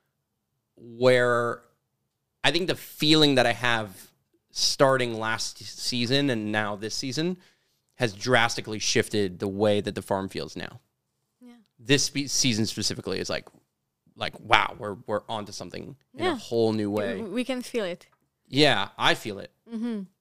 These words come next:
Speaker 1: And it feels like, it feels good for me. It feels like
Speaker 2: I love that, uh, everyone
Speaker 1: leaving.
Speaker 2: has ideas and wanna contribute, and everyone is like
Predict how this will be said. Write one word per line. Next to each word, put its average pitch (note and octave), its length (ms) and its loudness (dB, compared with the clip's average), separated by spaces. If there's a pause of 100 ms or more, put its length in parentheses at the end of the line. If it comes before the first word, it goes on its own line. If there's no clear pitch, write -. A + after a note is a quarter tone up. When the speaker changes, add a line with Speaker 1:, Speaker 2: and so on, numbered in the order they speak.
(180)
Speaker 1:
And A#2 120 0
it A2 80 -2
feels A#2+ 260 -2
like, G#2 260 -6
it B2 120 -6
feels D3+ 200 4
good D3 180 -6
for A#2 120 -6
me. A2 400 -2 (520)
It C3 60 -6
feels E3 200 4
like E3+ 200 0 (340)
Speaker 2:
I A#3 100 0
love C#4+ 140 4
that, B3 200 2
uh, - 140 -4
everyone B3 480 0
Speaker 1:
leaving. A#3+ 160 -8
Speaker 2:
has G#3+ 400 -4 (120)
ideas A3 560 -4
and G3 220 -10
wanna G#3 260 -8 (120)
contribute, G#3+ 580 -12
and F#3+ 300 -20
everyone G3 340 -10
is F#3 160 -10
like F3+ 220 -14